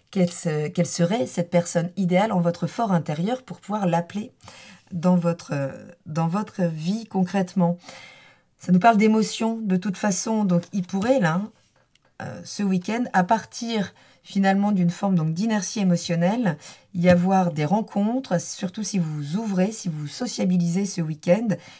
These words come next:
et que ça agite tout bonnement vos émotions. Waouh ! Pour peut-être une rencontre. L'idée là, c'est de s'ouvrir avec ce soleil. Alors on avait une pleine lune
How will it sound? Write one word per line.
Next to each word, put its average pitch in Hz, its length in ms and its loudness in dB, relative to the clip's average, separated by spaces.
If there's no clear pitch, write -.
et 170 80 -6
que 175 120 0
ça 160 220 0
agite 214 480 -4
tout 196 120 -4
bonnement 175 420 4
vos 170 160 0
émotions. 160 680 -2
Waouh ! 180 400 -2
Pour 269 220 -4
peut-être 247 500 -6
une 156 140 -4
rencontre. 226 680 -2
L'idée 180 440 2
là, 233 240 2
c'est 226 160 -2
de 165 100 0
s'ouvrir 247 680 -4
avec 156 280 -6
ce - 160 -8
soleil. 151 400 -6
Alors 170 160 -6
on 147 60 -2
avait 151 140 -2
une 160 120 -2
pleine 226 340 -4
lune 214 280 0